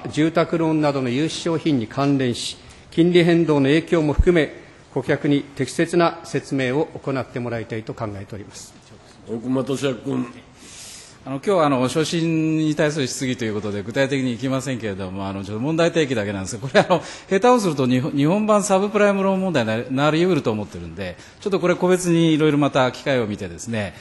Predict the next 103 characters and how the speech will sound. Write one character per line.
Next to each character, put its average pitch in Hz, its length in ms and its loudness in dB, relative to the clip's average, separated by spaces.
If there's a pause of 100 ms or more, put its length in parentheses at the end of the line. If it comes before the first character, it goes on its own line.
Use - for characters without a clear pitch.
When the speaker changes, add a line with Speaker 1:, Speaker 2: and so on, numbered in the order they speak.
(240)
Speaker 3:
え 110 280 2
ー、 - 20 2
質 131 200 -2
疑 113 140 2
を 95 80 0
さ 120 160 -2
せ 107 120 -4
て 107 120 0
い 101 60 0
た 120 80 2
だ 107 80 4
き 107 40 2
ま 104 120 2
す。 101 120 -6
ち 135 60 0
ょ 160 60 0
っ - 20 -2
と 170 80 0
次 165 280 0
行 151 80 -2
か 139 100 0
せ - 80 -14
て 135 60 -8
い - 20 -10
た 120 100 -6
だ 120 80 -4
き 120 60 -4
ま 113 100 -6
す - 80 -16
と、 113 160 -2
あ 117 40 -2
の、 113 200 -4
総 - 600 -6
理 226 100 4
が 156 80 4
で 127 80 2
す 123 100 -6
ね、 127 180 0
あ 123 80 2
の、 123 220 -2 (300)
バ 160 160 4
イ 233 160 2
マ 220 240 4
イ 208 240 0 (180)
ア 143 100 -2
ベ 175 120 0
ノ 175 100 0
ミ 165 140 0
ク - 80 -14
ス - 120 -14
と 90 160 -12 (320)
い 190 60 -4
う 196 60 2
ふ 202 60 -2
う 202 40 -2
に 165 160 0
い 139 60 0
ろ 156 80 0
ん 156 80 0
な 147 40 -6
と 151 80 0
こ 147 80 0
ろ 143 60 0
で 120 80 -4
お 113 80 -2
話 120 320 -4
に 120 80 -4
な 123 120 0
っ - 20 -6
て 117 160 -4
い 107 80 0
ら 113 100 0
っ 110 40 -2
し - 140 -8
ゃ 113 40 -2
る 107 80 -6
と 98 100 -8
思 104 80 -6
う 104 60 -6
ん - 20 -6
で 87 60 -10
す - 80 -12
け 110 80 -8
ど 107 100 -8
も、 104 160 -8 (580)
こ 208 80 -2
れ 254 140 4
で 233 120 0
す - 120 -10
ね、 131 360 -2
ち - 60 -14
ょ 208 60 -10
っ - 20 -12
と 180 80 -4
な 156 140 -2
か 208 100 -4
な 214 80 -4
か 202 140 -4
危 - 80 -16
険 233 220 -4
な、 240 420 0
あ 220 40 0
の、 220 300 -2